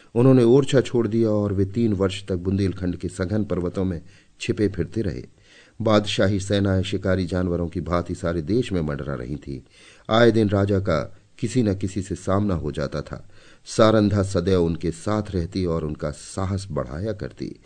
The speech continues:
बड़ी-बड़ी आपत्तियों में जबकि धैर्य लुप्त हो जाता और आशा साथ छोड़ देती, आत्मरक्षा का धर्म उसे संभाले रहता था।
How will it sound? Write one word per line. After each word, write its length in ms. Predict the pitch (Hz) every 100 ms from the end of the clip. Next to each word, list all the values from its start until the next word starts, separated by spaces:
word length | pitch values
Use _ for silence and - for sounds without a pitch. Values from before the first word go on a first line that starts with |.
| - - _ 98
बड़ी-बड़ी 520 | 117 123 107 104 104
आपत्तियों 540 | 90 - 95 - 107
में 220 | 85 65 - - _ -
जबकि 340 | 101 98 101
धैर्य 360 | 76 87 87 73
लुप्त 360 | 76 120 120
हो 140 | 87 90
जाता 460 | 80 73 67 - _ _ _
और 180 | 85 -
आशा 280 | 98 98 95
साथ 340 | 87 - 104
छोड़ 340 | 104 - 87 73
देती, 380 | 73 71 65 - _ _ _
आत्मरक्षा 640 | 92 101 90 82 80 - 78
का 160 | 80
धर्म 380 | 69 87 87 58 -
उसे 200 | 73 80
संभाले 500 | - 71 64 80 101
रहता 300 | 71 64 65
था। 300 | - 64